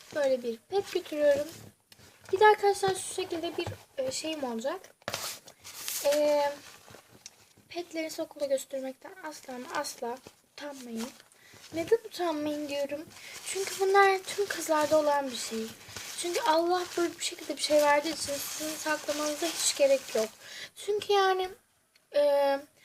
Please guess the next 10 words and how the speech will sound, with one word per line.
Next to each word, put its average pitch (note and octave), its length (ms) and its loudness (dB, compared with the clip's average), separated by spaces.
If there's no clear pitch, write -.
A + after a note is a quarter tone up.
eğer F4 300 -2
bunu F4 200 -2
olmazsanız E4+ 640 -6
yakında D4 380 -10
çok D4+ 280 -10
büyük C#4 140 -20
sorunlarınız C4+ 640 -8
çıkabilir. A3 720 -4
Onun A4 240 2
için, F4 340 -4